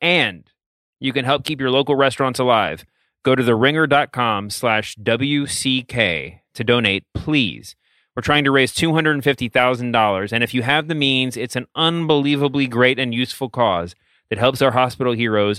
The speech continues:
emergency workers, and local restaurants. Please give whatever you can. The money goes directly to World Central Kitchen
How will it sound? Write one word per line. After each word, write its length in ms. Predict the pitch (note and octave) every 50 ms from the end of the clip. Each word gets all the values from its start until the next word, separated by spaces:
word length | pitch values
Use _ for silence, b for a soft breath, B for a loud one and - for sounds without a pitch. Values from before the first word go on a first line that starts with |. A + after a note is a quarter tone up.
| -
emergency 520 | - B2 A#2 A#2+ B2+ A#2+ A#2 B2+ G#2+ - A#2+
workers, 400 | A2+ A2+ A2+ G#2 A2+ A2+ A2 G#2+ - -
and 400 | C3+ C#3 C3+ C#3 C#3 C3+ B2+ B2
local 260 | B2+ A#2+ - - B2
restaurants. 680 | A#2 A#2 A#2+ A#2 A2 - - G#2+ F#2+ F2+ F2 - - _ _ _ _ _ -
Please 380 | - D3+ D3 C3+ A2+ G2+ - - _ _ _ _
give 120 | - B2+ A2+
whatever 300 | A#2+ A#2 B2 C3+ C3+ D3+
you 140 | D#3 D#3
can. 380 | C#3+ - A#2+ F#2+ F2 E2+ E2 F2+ _ _ _ -
The 60 | A#2
money 240 | A#2 B2 C3+ C#3+ C3+
goes 200 | C3+ C3 B2 G#2+
directly 560 | G#2+ A#2 G2+ G#2+ B2 B2+ - - D3+ D3 C#3
to 140 | - - A2+
World 380 | G#2+ A2 A#2+ B2 C3 C3+ B2+
Central 340 | - - C3 C3 - D3+ D3
Kitchen 500 | B2 - B2+ A2 - G#2+ G#2 G#2 G2+ G2+